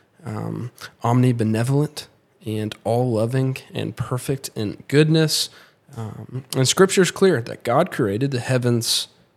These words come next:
and the earth. God created everything around us, and he created each one of us. Um, so now we get to the main issue of God's word, 'cause it's clear God's word says that God created the Bible versus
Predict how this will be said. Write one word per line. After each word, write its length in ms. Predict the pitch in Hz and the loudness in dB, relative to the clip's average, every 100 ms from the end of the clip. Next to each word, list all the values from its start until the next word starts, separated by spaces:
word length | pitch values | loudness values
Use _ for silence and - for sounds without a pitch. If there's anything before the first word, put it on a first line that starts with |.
| _ | _
and 140 | - 113 | -4 -4
the 120 | - | -4
earth. 300 | 104 - - | -8 -10 -10
God 200 | - - | -10 -8
created 320 | - 101 98 | -4 -2 0
everything 460 | 107 160 - 139 - | 0 0 0 -2 -2
around 300 | 101 98 110 | -4 -2 -2
us, 220 | 113 - | -4 -4
and 100 | 113 | -2
he 100 | 160 | -2
created 340 | - 160 156 | -2 -4 -2
each 400 | 156 165 - - - - _ _ - | -4 -4 -4 -6 -10 -20 _ _ -4
one 160 | 123 | -2
of 140 | 113 - | 0 -4
us. 380 | - - - - _ _ _ - | -10 -10 -10 -12 _ _ _ -14
Um, 140 | 104 | -8
so 140 | 127 151 | 4 6
now 240 | 208 254 | 6 4
we 120 | 240 | 4
get 180 | 147 143 | 4 0
to 200 | - 151 | 2 2
the 480 | 135 127 139 139 131 - - | 2 0 2 2 0 -4 0
main 240 | 143 160 | 4 6
issue 380 | 120 110 - 147 110 | 6 2 0 0 0
of 340 | 92 110 - | -4 -6 -4
God's 460 | 113 104 139 147 143 | 0 4 4 4 2
word, 380 | 123 127 202 - - | 4 4 2 -2 -8
'cause 160 | - 127 | 0 4
it's 140 | 151 | 4
clear 340 | - 165 170 151 | 4 6 6 6
God's 320 | 123 147 147 | 6 6 4
word 240 | 131 120 | 2 2
says 260 | - 120 117 | 2 2 2
that 160 | - | -6
God 280 | - 120 131 | 2 4 4
created 320 | - 110 110 | 2 0 0
the 60 | 110 | -4
Bible 480 | 110 107 117 107 107 - - _ - | -6 -6 -6 -8 -10 -14 -20 _ 2
versus 680 | 117 113 - 107 107 - | 4 4 2 2 2 -2